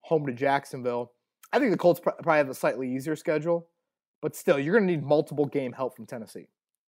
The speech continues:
So, yeah, I, I, I would put it probably, I don't know, sixty-five percent that they make the playoffs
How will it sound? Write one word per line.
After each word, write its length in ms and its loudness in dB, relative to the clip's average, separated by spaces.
So, 80 -2
yeah, 180 6
I, 400 2
I, 100 0
I 80 6
would 120 4
put 140 0
it 80 -2
probably, 360 2
I 100 4
don't 100 -4
know, 180 -10
sixty-five 960 0
percent 480 0
that 120 -8
they 80 -4
make 160 -2
the 80 -12
playoffs 540 2